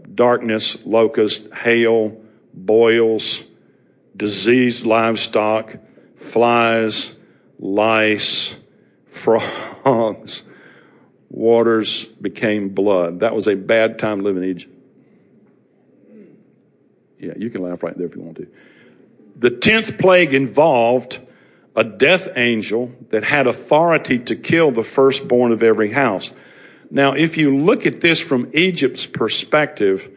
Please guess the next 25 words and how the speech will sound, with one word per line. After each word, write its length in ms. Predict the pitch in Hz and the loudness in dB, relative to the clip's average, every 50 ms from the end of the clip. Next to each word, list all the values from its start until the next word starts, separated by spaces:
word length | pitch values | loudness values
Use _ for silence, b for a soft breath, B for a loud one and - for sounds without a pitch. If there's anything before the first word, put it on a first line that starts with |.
| b b b b | b b b b
it's 100 | b - | b -20
pretty 260 | - - - 123 131 | -10 -2 0 0 0
frightening 800 | 113 - - - 131 120 120 113 110 98 95 85 80 80 - _ _ _ _ _ b b b b b b b b b | 0 -4 -2 0 2 4 4 2 0 -2 -8 -8 -10 -12 -16 _ _ _ _ _ b b b b b b b b b
to 80 | - | -6
be 160 | 107 117 120 120 | 0 2 2 2
on 160 | 110 113 107 | 2 0 0
God's 320 | 107 107 104 98 85 - | 2 2 2 2 -2 -4
bad 320 | 90 107 107 104 104 101 - | -2 0 2 2 2 0 -2
side, 380 | - 98 90 87 82 - 87 | -4 -4 -2 -4 -6 -8 -8
maybe. 420 | 87 87 82 82 85 85 80 80 - - _ b b b b b b b b b b b | -8 -8 -6 -6 -8 -10 -14 -18 -20 -20 _ b b b b b b b b b b b
But 200 | - 135 139 139 143 | 2 2 2 4 2
if 160 | 139 - - | -4 -2 0
you 120 | 139 127 | -2 0
look 360 | 123 127 143 175 180 180 180 | 0 2 4 2 2 2 0
from 280 | - - 143 131 127 117 | -4 -4 -2 -2 -2 2
God's 400 | 117 131 143 160 170 165 - - | 2 2 4 4 2 0 -2 -6
perspective, 1080 | - - 127 117 - - - - 143 143 147 143 - - 95 87 90 98 92 - - - _ - b b b b b b b b b b b b b b _ _ _ _ _ _ _ _ _ _ _ _ _ _ _ _ _ _ _ _ | -2 0 0 0 0 -2 -2 2 2 2 2 0 -4 -4 -4 -2 -2 -4 -6 -10 -20 -20 _ -20 b b b b b b b b b b b b b b _ _ _ _ _ _ _ _ _ _ _ _ _ _ _ _ _ _ _ _
he 200 | - - 180 170 | 0 2 2 2
has 580 | 156 156 160 160 151 143 143 143 139 139 135 - | 2 2 2 2 2 2 4 4 2 2 0 -2
a 180 | - 120 113 | -2 -2 -2
tribe 560 | 107 - - - - 165 165 165 160 151 131 | -2 -4 -8 -4 0 2 2 4 2 4 2
of 180 | 120 107 - - | 2 0 0 -6
people 460 | - - 190 196 185 185 131 127 120 | -2 0 0 0 0 2 2 0 0
from 540 | - - - - - 165 170 175 175 175 160 | 0 -4 -8 -2 0 2 2 2 2 0 -2
whom 500 | 143 113 123 139 135 135 135 135 139 | -6 -4 0 2 2 4 4 2 0